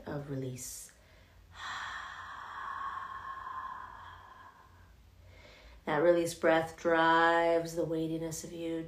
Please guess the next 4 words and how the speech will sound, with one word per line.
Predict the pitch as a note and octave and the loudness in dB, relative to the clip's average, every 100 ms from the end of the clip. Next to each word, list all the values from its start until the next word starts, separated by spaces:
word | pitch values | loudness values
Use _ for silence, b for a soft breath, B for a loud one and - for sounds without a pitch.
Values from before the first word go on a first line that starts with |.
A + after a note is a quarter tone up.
| D#3+ | -6
down | D3 D#3+ E3 E3 D#3+ D#3+ D#3+ E3 E3 E3 D#3+ D#3+ B B B B | -4 -4 -4 -6 -4 -4 -4 -6 -6 -6 -8 -10 B B B B
towards | - F#3 F3+ F3+ F3+ | -10 -2 2 2 0
the | F#3+ - | -2 -2
earth, | E3+ D#3+ D#3+ | -4 -6 -10